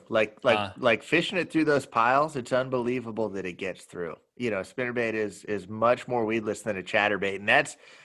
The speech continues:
Speaker 1: that's one thing, like, um,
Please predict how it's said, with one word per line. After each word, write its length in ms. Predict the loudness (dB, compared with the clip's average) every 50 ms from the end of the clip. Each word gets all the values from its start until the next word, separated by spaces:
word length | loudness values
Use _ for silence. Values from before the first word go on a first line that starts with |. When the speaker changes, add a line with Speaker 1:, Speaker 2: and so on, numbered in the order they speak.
| -20 _ -2
Speaker 1:
that's 200 | 0 0 0 -2
one 280 | -2 0 0 0 0 -2
thing, 360 | -2 0 0 0 0 0 0
like, 300 | 0 0 0 -2 -6 -14 _ _ _ _ _ _ _ 0
um, 440 | 2 4 4 4 2 2 -2 -8 -16